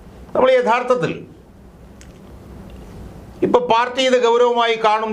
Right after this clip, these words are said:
ചർച്ച ചെയ്യും എന്നൊക്കെയാണല്ലോ വാർത്തകൾ വരുന്നത്. അതിൽ നിന്ന്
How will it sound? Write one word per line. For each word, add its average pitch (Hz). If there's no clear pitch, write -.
ചർച്ച 208
ചെയ്യും 214
എന്നൊക്കെയാണല്ലോ 180
വാർത്തകൾ 131
വരുന്നത്. 90
അതിൽ 254
നിന്ന് 254